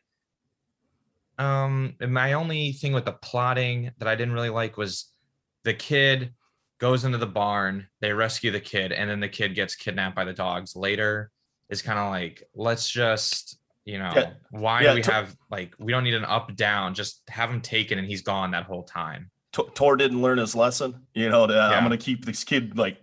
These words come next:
Speaker 2: basically tied to my belt 'cause there's naked, crazy animals
Speaker 1: No,
Speaker 2: running
Speaker 1: just,
Speaker 2: around.
Speaker 1: just put on the Disney, um, as he says. <laughs>
Speaker 2: Yeah.
Speaker 1: But, uh, yeah, I,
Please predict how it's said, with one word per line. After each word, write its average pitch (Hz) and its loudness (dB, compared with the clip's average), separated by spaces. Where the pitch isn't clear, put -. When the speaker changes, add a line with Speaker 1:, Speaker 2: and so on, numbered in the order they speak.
Speaker 2:
basically 113 0
tied 113 2
to 117 2
my 104 4
belt 101 0
'cause 92 -10
there's 95 -4
naked, 110 -2
crazy 113 -2
animals 117 2
Speaker 1:
No, 120 0
Speaker 2:
running 123 2
Speaker 1:
just, 123 -2
Speaker 2:
around. 127 -4
Speaker 1:
just - -10
put 120 -2
on 120 0
the 107 0
Disney, 92 -4
um, 90 -6
as 92 -14
he 92 -8
says. 85 -6
<laughs> - -2
Speaker 2:
Yeah. 90 -6
Speaker 1:
But, 107 2
uh, 87 -2
yeah, 95 -2
I, 113 -2